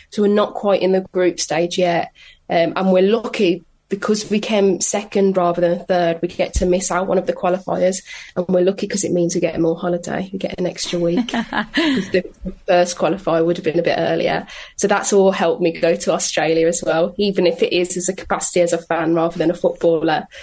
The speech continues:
Speaker 1: Um, so yeah, there's lots and lots of exciting things in, in terms of club as well that I'm really excited to. And then hopefully on the twenty-third of September, massive, massive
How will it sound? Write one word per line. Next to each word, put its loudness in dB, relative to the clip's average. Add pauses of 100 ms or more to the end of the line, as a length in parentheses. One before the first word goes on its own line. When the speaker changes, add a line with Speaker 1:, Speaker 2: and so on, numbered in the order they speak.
(320)
Speaker 1:
Um, 2
so 2
yeah, 4
there's 2
lots 4
and 0
lots -2
of 2
exciting -2
things 2
in, 0
in -2
terms -4
of -8 (320)
club 0
as -2
well 2
that -2
I'm 2
really 2
excited -2
to. 0
And 0
then 2 (300)
hopefully 2
on 2
the 2
twenty-third -4
of -4
September, -4 (360)
massive, 0
massive -2